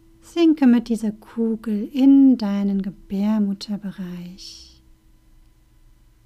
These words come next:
Und wenn du auf der Höhe deiner Gebärmutter angekommen bist,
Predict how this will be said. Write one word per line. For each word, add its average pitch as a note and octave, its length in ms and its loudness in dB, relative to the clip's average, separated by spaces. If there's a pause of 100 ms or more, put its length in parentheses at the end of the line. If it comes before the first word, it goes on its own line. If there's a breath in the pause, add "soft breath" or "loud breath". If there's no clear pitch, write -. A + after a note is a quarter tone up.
(2750)
Und C#4+ 100 0
wenn D4 180 4
du C4+ 60 2
auf B3+ 100 -4
der A3 240 -6
Höhe A#3 420 0
deiner G3+ 300 -4
Gebärmutter A3 680 -4 (200)
angekommen A3+ 680 0
bist, - 520 -12